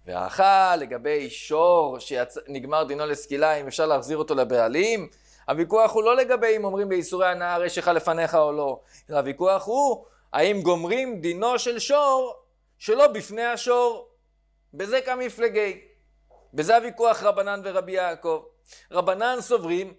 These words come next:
"אין גומרים דינו של שור שלא בפניו של השור." אתה לא יכול לפסוק את דינו של השור למיתה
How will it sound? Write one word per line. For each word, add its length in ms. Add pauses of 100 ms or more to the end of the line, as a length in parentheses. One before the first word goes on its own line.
(240)
"אין 340
גומרים 460
דינו 300
של 200
שור 240
שלא 220
בפניו 460
של 160
השור." 420 (560)
אתה 100
לא 80
יכול 260
לפסוק 340
את 140
דינו 460
של 180
השור 340
למיתה 600